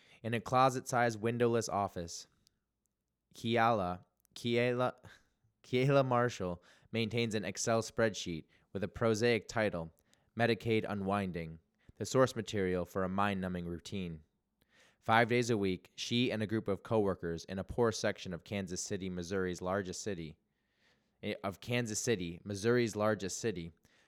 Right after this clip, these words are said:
call seventy-five to one hundred Medicaid recipients from a list of about nineteen thousand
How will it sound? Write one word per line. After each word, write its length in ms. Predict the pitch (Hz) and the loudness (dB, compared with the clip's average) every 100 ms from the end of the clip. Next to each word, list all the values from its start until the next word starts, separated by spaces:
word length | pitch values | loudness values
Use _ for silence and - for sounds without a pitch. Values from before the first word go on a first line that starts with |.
| _ | _
call 220 | - 104 | -2 -2
seventy-five 800 | - 123 117 123 107 107 104 101 | 0 -2 -2 -4 0 2 2 0
to 100 | - | -4
one 160 | 101 95 | -6 -4
hundred 340 | 107 113 101 | -4 -4 -4
Medicaid 520 | 107 107 - 101 92 | -2 -2 -2 -6 -6
recipients 600 | 92 - 92 87 87 87 - | -8 -8 -8 -6 -8 -8 -12
from 180 | 104 95 | -8 -4
a 60 | |
list 220 | 104 98 | -4 -4
of 80 | 95 | -6
about 400 | 90 80 98 - | -6 0 -2 -2
nineteen 480 | 92 101 98 - 92 | -6 -6 -6 -8 -8
thousand 500 | - 95 90 85 78 | 0 0 0 -4 -14